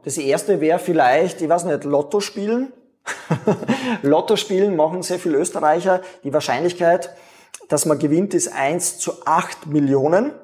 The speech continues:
Dass man vom Blitz getroffen wird, wenn man draußen spazieren geht,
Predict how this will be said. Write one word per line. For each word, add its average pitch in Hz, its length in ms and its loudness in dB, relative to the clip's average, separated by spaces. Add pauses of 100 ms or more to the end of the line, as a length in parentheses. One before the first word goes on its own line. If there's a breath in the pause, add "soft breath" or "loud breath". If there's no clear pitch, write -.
(1000)
Dass 131 140 0
man 151 120 6
vom 151 280 0
Blitz 196 380 0
getroffen 147 540 -2
wird, 196 240 2
wenn 156 80 -6
man 139 120 -4
draußen 135 380 -4
spazieren 180 480 -6
geht, 185 260 -2